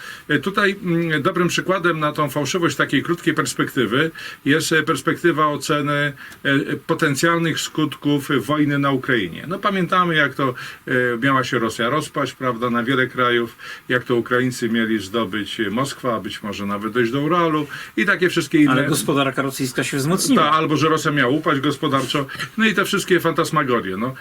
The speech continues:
Speaker 1: ja, ja powtórzę, że, e, m, e, e,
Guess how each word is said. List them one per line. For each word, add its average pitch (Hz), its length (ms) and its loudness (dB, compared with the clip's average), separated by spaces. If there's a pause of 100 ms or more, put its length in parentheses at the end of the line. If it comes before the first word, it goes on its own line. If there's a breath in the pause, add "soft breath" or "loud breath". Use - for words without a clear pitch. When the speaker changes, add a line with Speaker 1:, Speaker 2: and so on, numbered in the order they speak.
(160 loud breath)
Speaker 1:
ja, 165 180 -2
ja 185 140 2
powtórzę, 156 640 2 (300 loud breath)
że, 143 400 0
e, 151 40 2
m, 135 840 -2
e, 127 40 2
e, 123 340 0